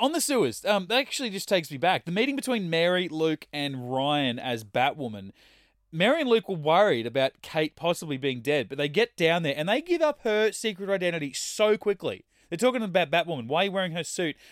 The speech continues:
Wait until Kate's back. Where is Kate? Kate Kane was Batwoman. Where is Kate Kane?"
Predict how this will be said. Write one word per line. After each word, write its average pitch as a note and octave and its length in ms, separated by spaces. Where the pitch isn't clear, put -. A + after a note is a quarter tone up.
Wait G3 200
until G3 200
Kate's F3+ 320
back. E3+ 240
Where G3+ 260
is F#3 100
Kate? F3+ 440
Kate A3 280
Kane A3+ 280
was G#3+ 100
Batwoman. F3+ 520
Where F#3+ 200
is F#3+ 100
Kate F3+ 300
Kane?" E3+ 380